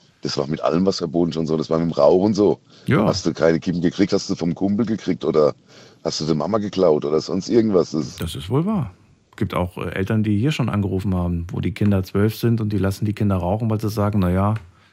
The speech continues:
Speaker 2: ich rauche ja auch und mein Gott, ist mir lieber, wenn das Kind vor mir raucht, wie wenn's heimlich macht.“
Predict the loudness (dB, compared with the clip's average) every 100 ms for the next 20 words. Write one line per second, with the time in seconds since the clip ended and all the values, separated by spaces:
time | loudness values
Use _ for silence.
0 | _ -4 0 0 2 0 2 2 2 0
1 | 0 2 2 2 -2 0 2 4 4 4
2 | 2 -2 -2 -4 0 2 2 2 0 0
3 | 0 0 0 2 2 2 0 -4 -6 -10